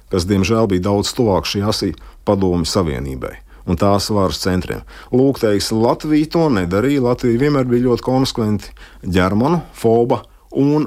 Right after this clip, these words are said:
arī Latvija jau no kā tūkstoš deviņsimt divdesmit pirmā gada arī bija tāda ļoti piesardzīga attiecībās ar Poliju, respektīvi, atšķirība tāda: Igaunijas ārpolitikā, ģeopolitika bija,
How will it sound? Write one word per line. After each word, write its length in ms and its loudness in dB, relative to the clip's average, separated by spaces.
arī 400 2
Latvija 600 0
jau 240 2
no 120 2
kā 240 0
tūkstoš 440 -2
deviņsimt 440 0
divdesmit 400 0
pirmā 320 2
gada 240 0
arī 320 2
bija 300 0
tāda 260 2
ļoti 480 0
piesardzīga 800 0
attiecībās 600 -4
ar 120 -4
Poliju, 520 2
respektīvi, 480 0
atšķirība 380 0
tāda: 300 0
Igaunijas 640 0
ārpolitikā, 600 -4
ģeopolitika 680 -2
bija, 300 0